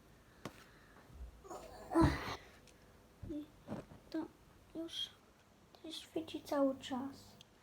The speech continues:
Och, rzucę tym, bo nie wolę to, żeby tutaj się świeciło. Okej, to nie wiem, co się staje z tym,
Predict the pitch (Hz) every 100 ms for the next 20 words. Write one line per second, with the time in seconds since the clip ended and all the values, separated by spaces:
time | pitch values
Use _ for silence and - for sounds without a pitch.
0 | - - - - - - - - 381 -
1 | - - - - 262 269 - 240 - -
2 | - - - - - - - - - -
3 | 269 254 254 254 247 240 - - 262 -
4 | - - 294 247 - - - - 254 -
5 | - 269 254 - - 262 - 285 285 349
6 | 311 262 - 294 302 311 294 277 277 269
7 | 277 262 - 277 269 254 - 254